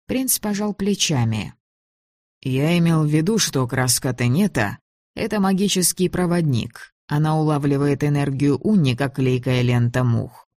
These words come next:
Побочным эффектом является то, что краска тем самым захватывает человеческое внимание». Я поперхнулась. «Простите,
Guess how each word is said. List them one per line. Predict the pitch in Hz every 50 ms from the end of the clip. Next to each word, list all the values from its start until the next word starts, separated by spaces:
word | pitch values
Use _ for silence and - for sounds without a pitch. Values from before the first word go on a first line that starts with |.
| _ -
Побочным | - 156 160 160 185 185 - - 180 175 175 180
эффектом | 180 - 262 269 - - 151 131
является | 135 139 147 147 151 147 143 143 139 - 147 135
то, | - 143
что | 139 - - 143 131
краска | - - 214 226 196 - - 143 127
тем | 120 127 123 127
самым | 127 - - 127 117 113 113 107 98 113 - _ _ _ _ -
захватывает | - - 147 175 160 202 220 240 - 208 190 196 190 180
человеческое | 165 - 175 175 175 175 180 190 175 - 180 170 - - - 175 175 175
внимание». | 165 175 180 180 170 151 127 110 107 110 98 87 87 82 - - - _ _ _ _ _ -
Я | 175 180 180 196 208
поперхнулась. | 202 - 208 - - 226 214 202 - - 170 147 135 120 117 117 107 - - - - _ _ _ _ _ _ _ _ -
«Простите, | - 175 175 175 - - - - 160 135 - - 131 123 123 - -